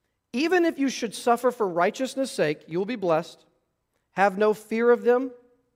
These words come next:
nor be troubled. But in your hearts, honor Christ the Lord as holy, always being prepared to make a defense to anyone who asks you for a reason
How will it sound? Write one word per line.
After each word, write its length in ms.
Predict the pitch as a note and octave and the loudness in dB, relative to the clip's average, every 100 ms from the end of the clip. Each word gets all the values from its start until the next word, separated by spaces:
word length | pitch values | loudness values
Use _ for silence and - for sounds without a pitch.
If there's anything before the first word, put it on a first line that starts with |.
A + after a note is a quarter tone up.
| - | -4
nor 160 | F#3 | 0
be 140 | G3+ A3 | 0 -2
troubled. 480 | - G#3+ A#3 B3 - _ _ _ _ _ _ | 0 0 0 -6 -10 _ _ _ _ _ _
But 180 | G3 G3 | -2 2
in 140 | A#3 | 2
your 120 | C4 | 4
hearts, 540 | C4 A3 A#3 B3+ - - _ _ _ | 2 4 2 0 -10 -18 _ _ _
honor 360 | G#3 G#3+ A#3+ A3+ | 0 4 4 2
Christ 580 | A#3 A3 A3 B3+ - - | 0 2 4 2 -2 -14
the 100 | F#3+ | -4
Lord 460 | A3 G#3+ A3 F3+ F#3 - | 0 4 4 2 -2 -4
as 160 | F#3 | -4
holy, 460 | - G#3+ E3+ D#3+ G#3 - _ _ _ _ _ | -4 -4 -2 -2 -6 -14 _ _ _ _ _
always 480 | G3 A3+ C4 C#4 B3 | 6 6 6 4 -2
being 340 | F#3+ A#3+ A#3+ A#3+ | -2 -2 0 -2
prepared 680 | A3+ - G#3+ A3+ A#3 A#3 | -8 -8 0 4 4 2
to 120 | - F#3+ | -4 -4
make 320 | F#3+ A3+ - | 0 0 -2
a 60 | |
defense 680 | F3 E3+ - G3+ G#3+ - - _ _ _ | -8 -6 -4 -2 -4 -10 -20 _ _ _
to 180 | - G#3+ | -8 -4
anyone 400 | A#3+ C4 C#4 C4 | 0 0 2 0
who 200 | A#3 A3 - | 0 -2 -2
asks 520 | G3+ A3 A#3 - - | 0 0 -2 -8 -10
you 120 | A3+ A3 | -6 -6
for 220 | G3+ G3+ | -4 -4
a 100 | F3+ | -4
reason 600 | E3 G#3 G#3+ E3 D3+ | -4 -6 -4 -4 -4